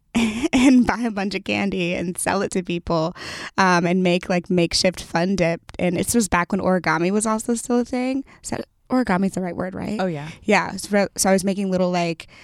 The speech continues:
Speaker 1: cranes and putting things in them and selling it. It was a whole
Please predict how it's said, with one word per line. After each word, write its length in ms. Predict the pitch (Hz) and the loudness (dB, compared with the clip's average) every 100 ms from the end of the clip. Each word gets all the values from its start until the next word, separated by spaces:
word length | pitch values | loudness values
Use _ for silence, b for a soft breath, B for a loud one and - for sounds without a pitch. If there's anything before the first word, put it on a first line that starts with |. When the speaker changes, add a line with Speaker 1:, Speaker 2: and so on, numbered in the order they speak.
| B B _ - | B B _ -10
Speaker 1:
cranes 640 | - 202 196 185 180 175 | 0 2 2 2 0 0
and 200 | 175 175 | 0 0
putting 300 | 226 202 190 | 0 2 0
things 260 | 185 196 185 | 0 0 0
in 240 | - 185 | -2 2
them 220 | 190 185 | 2 4
and 160 | 180 180 | 2 0
selling 380 | - 196 190 185 | 2 2 2 2
it. 140 | 180 | 0
It 80 | - | 0
was 140 | 208 | 0
a 80 | 214 | 0
whole 580 | 190 185 160 151 180 226 | 2 2 2 0 -4 -8